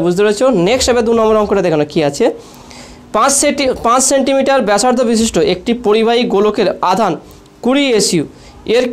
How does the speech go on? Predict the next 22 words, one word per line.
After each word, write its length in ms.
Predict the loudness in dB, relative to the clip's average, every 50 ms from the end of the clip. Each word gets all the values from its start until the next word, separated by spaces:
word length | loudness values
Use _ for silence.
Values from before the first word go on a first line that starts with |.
| -2
কেন্দ্র 240 | 0 0 2 2 0 0 0 -2
থেকে 160 | -2 0 -2 0 0 0
দশ 140 | 0 0 0 0 0
সেন্টিমিটার 420 | 0 0 0 0 0 0 0 0 0
দূরে 180 | 0 0 2 0 0 0 -2
তড়িৎ 220 | 0 0 2 2 2
বিভবের 320 | 2 0 0 0 0 0 0 0
মান 120 | 0 0 -2 -2 -2
কত 120 | -2 -2 -2 -2
হবে? 180 | -2 -2 -2 -4 -4 -6 -12 -20 -20 -20 -20 -10 -6
ভালো 140 | -2 -2 0
করে 100 | 0 0 0
দেখো, 120 | 0 0 -2 -2 -2
পাঁচ 160 | 0 0 0 0 0
সেন্টিমিটার 380 | 0 0 0 0 0 0 0 0
ব্যাসার্ধ 240 | 0 0 0 0 0 0 0
বিশিষ্ট 160 | 0 0 -2 -2
একটা 160 | 0 0 0 0 0 -2 -8 -16 -20 -20 -20 -20 -20 -18 -8 -4 -4
আধান 180 | -2 0 0 0 0
আছে 100 | 0 0 0
দেখে 140 | 0 0 0 0
নাও। 100 | -2